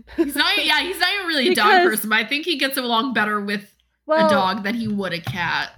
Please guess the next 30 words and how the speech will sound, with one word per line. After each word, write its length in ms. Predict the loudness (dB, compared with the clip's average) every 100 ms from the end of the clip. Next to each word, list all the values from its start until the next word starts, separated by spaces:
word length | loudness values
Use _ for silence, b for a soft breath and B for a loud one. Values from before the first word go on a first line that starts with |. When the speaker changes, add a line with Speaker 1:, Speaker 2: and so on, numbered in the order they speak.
| -8
Speaker 1:
the 120 | -4
reason 320 | 0 0 0 -2
I 40 |
Speaker 2:
in 60 | -2
Speaker 1:
think 100 | -4
Speaker 2:
my 60 |
Speaker 1:
he 60 | -6
Speaker 2:
mind. 140 | -6 -2
Speaker 1:
might 180 | -4
be 120 | -4 -10
more 300 | -8 -6 -6
of 100 | -6
a 40 |
cat 420 | -12 -6 -4 -4 -6
person 440 | -10 -10 -10 -12
is 280 | -10 -12 -12
because 640 | -20 -18 -8 -6 -6 -8
when 180 | -12 -12
he 340 | -12 -12 -10
finally 420 | -8 -6 -6 -6 -8
tells 360 | -4 -4 -4
Max 320 | -8 -8 -8
that 100 | -12
he 140 | -12 -10
actually 360 | -10 -10 -14
cares 320 | -12 -10 -12 -10
about 180 | -10 -10
him 140 | -12
and 120 | -14
stuff, 280 | -10 -8 -8